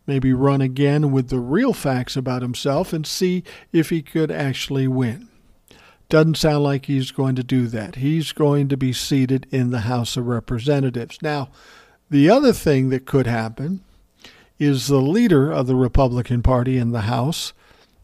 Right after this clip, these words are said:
would take him to task, force him to step down,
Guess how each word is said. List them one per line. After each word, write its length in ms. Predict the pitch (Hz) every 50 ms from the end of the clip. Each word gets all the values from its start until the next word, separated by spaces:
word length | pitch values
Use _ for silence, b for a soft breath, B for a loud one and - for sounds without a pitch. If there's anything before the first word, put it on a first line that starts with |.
| b - -
would 200 | 160 165 151 -
take 260 | - 147 135 123 -
him 140 | 135 131 127
to 80 | 139 139
task, 640 | 135 - 160 160 147 120 117 104 - - - - - - - - - _ _ _ b b b b _
force 440 | - - - 180 175 175 151 - -
him 260 | 151 135 123 120 117
to 180 | - - - 123
step 420 | - - - 135 123 113 - -
down, 380 | - 127 117 113 123 170 226 262